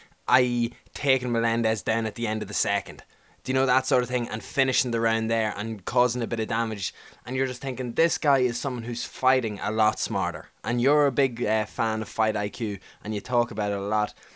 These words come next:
I think that more than anything is gonna be, like, f-, like, I still don't think he's gonna beat Tony Ferguson if they fought, fought again.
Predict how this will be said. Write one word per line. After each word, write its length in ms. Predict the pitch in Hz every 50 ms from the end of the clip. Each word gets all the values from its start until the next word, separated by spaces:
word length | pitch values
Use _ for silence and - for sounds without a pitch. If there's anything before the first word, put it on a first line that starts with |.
| - _ -
I 140 | - 113 120
think 300 | - 135 147 139 - -
that 340 | 131 120 123 123 127 - 139
more 200 | 131 127 123 117
than 160 | 113 110 - -
anything 460 | 120 127 123 120 117 - 95 87 82 - _ _ _ _ _ _ _ _ _ -
is 160 | 107 110 95
gonna 220 | - 120 113 110
be, 260 | 101 98 110 110 110
like, 200 | 92 92 90 -
f-, 240 | - - - - - - - _ -
like, 160 | 98 98 101
I 80 | 101 107
still 220 | - - - 147
don't 180 | 135 135 123 120
think 120 | 120 113
he's 120 | 113 101
gonna 180 | - 120 107 104
beat 220 | 95 117 113 -
Tony 240 | - 120 113 107 98
Ferguson 480 | 85 - 117 123 123 110 92 101 98 92 107
if 100 | 95 -
they 80 | - 98
fought, 320 | - - 120 107 - -
fought 220 | - 117 107 95
again. 340 | 92 98 107 110 110 113 120